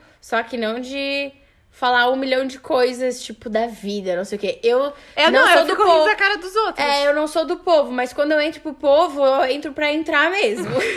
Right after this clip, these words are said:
Speaker 1: <laughs> Eu falo do, de A até Z um milhão de vezes.
Speaker 2: Ah, não. Mas o que que a gente ia falar? Cara, é porque é mui-, é muito isso, assim, tipo, tu vê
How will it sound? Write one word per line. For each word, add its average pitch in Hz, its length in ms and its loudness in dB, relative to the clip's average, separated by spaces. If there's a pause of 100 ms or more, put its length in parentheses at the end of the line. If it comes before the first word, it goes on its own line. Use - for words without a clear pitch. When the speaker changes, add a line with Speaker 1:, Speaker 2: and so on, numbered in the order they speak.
(120)
Speaker 1:
<laughs> 440 380 -8
Eu 294 300 2
falo 311 560 2
do, 285 420 -8
de 247 140 -4
A 262 160 2
até 320 300 -2
Z 277 340 2
um 320 80 -6
milhão 302 240 -4
de 311 100 -12
vezes. 208 320 -6 (220)
Speaker 2:
Ah, 240 220 -4
não. 202 440 -10
Mas 226 920 -8
o - 60 -20
que 247 80 -20
que 254 60 -10
a 254 40 -10
gente 247 180 -14
ia 254 80 -14
falar? 233 160 -10 (380)
Cara, 339 280 4
é 233 120 -2
porque 302 340 -8
é 311 60 -2
mui-, 294 220 -8
é 277 100 -4
muito 277 300 -8
isso, 220 260 -10
assim, 196 260 -14
tipo, 185 220 -20
tu 214 140 -16
vê 220 640 -4